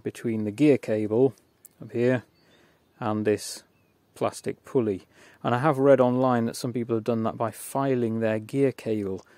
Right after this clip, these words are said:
which makes me a little bit apprehensive, uh, about it snapping. I've just had a gentle go with a file myself. I can't feel that it's any rougher, and I'm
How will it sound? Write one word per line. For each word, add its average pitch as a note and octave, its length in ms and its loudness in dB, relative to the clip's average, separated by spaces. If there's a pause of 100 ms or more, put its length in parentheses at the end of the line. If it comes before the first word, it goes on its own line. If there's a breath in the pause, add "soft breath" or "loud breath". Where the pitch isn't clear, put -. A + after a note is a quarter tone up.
(280 soft breath)
which - 220 -14
makes C3 320 -6
me A#2+ 100 -4
a A#2 60 -2
little A#2 480 -4
bit A2+ 260 -4 (400)
apprehensive, A2 760 -6 (200)
uh, A2 320 -4
about A2 260 -6
it G2+ 60 -10
snapping. A2+ 440 -4 (280 loud breath)
I've B2+ 100 -2
just C#3+ 160 -2
had C3+ 100 0
a A2+ 60 -2
gentle C#3 560 0
go A#2 320 2
with A2+ 220 -2
a G#2+ 240 2
file A2+ 480 -2
myself. A#2 640 0 (540 soft breath)
I - 60 -20
can't B2 240 -2
feel A2 200 -8
that G#2 140 -2
it's - 140 -6
any A#2 240 -4
rougher, G2 520 -6 (160)
and A2 180 -6
I'm G2+ 400 -4